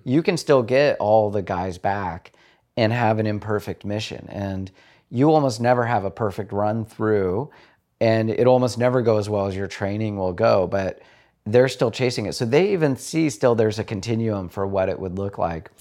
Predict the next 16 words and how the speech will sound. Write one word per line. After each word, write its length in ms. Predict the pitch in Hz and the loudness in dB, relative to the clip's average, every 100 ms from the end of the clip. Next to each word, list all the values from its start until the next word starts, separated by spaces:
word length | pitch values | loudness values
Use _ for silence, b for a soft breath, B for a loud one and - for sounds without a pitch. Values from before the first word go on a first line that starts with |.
| B B B | B B B
for 360 | _ 117 104 104 | _ 2 4 4
the 160 | 98 113 | 2 2
different 300 | 110 123 98 | 2 0 -2
kinds 280 | 113 101 | -2 -2
of 60 | 101 | -4
mistakes 500 | 98 - 98 95 - | -6 -6 -4 -4 -6
that 120 | 90 | -10
they 120 | 92 | -8
can 180 | 87 82 | -8 -10
make. 300 | 95 113 113 | -6 -4 -4
They're 120 | - 98 | -6 -10
still 260 | - 165 | -4 -4
chasing 460 | - 131 123 - 95 | -2 -2 -2 -2 -6
a 60 | |
perfect 400 | 85 101 85 95 | -6 -6 -6 -10
mission, 420 | 90 101 - 90 | -8 -8 -6 -6